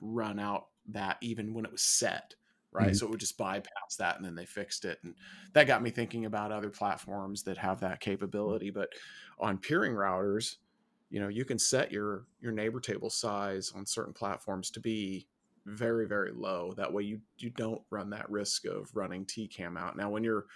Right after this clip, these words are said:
Speaker 1: when you're landing hosts, like in a data center or in an office building or something like that, you have to be a little bit more careful
Speaker 2: So
Speaker 1: about how
Speaker 2: here's
Speaker 1: you do that.
Speaker 2: But for, for, if we're talking about V six and for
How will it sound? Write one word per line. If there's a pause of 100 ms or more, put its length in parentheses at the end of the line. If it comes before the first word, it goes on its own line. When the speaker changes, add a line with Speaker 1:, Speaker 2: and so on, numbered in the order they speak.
(180)
Speaker 1:
when
you're
landing
hosts,
like
in
a
data
center
or
in
an
office
building
or
something
like
that,
you
have
to
be
a
little
bit
more
careful (640)
Speaker 2:
So
Speaker 1:
about
how
Speaker 2:
here's
Speaker 1:
you
do
that. (440)
Speaker 2:
But
for,
for, (240)
if
we're
talking
about
V
six
and
for